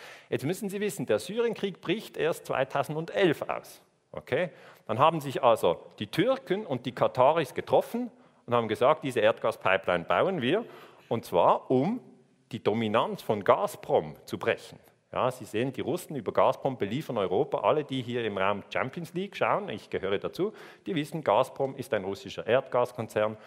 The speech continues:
Die haben immer diese Werbung, bevor das Spiel beginnt. Und, äh,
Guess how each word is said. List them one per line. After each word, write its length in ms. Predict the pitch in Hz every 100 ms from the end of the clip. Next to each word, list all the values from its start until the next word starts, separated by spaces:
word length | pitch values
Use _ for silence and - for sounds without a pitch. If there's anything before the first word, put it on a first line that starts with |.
| - - -
Die 80 |
haben 160 | 98 95
immer 160 | 92 98
diese 300 | 95 87 82
Werbung, 340 | 98 110 104
bevor 260 | 92 98 92
das 120 | 90
Spiel 200 | - 120
beginnt. 420 | 110 107 156 - - _ _ _ _ _
Und, 360 | - 113 117 -
äh, 280 | 104 101